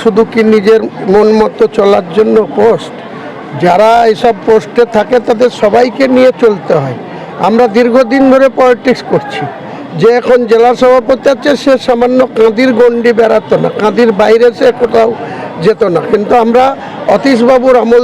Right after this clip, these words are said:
থেকে আমরা গোটা জেলায় ব্যাপী প্রায়ত নুরুল ইসলাম চৌধুরী বেলডাঙ্গার বিধায়ক, অতীশ সিনহা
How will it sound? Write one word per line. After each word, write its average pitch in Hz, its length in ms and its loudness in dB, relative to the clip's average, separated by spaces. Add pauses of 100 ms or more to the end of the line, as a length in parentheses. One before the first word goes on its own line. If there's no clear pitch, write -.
(140)
থেকে 175 240 -2 (920)
আমরা 202 180 2
গোটা 202 280 2 (140)
জেলায় 208 360 2
ব্যাপী 214 280 2 (540)
প্রায়ত 180 320 0 (140)
নুরুল 196 400 2
ইসলাম 196 260 -2 (140)
চৌধুরী 180 460 0
বেলডাঙ্গার 175 540 0
বিধায়ক, 170 460 0 (560)
অতীশ 196 260 -2 (120)
সিনহা 196 340 0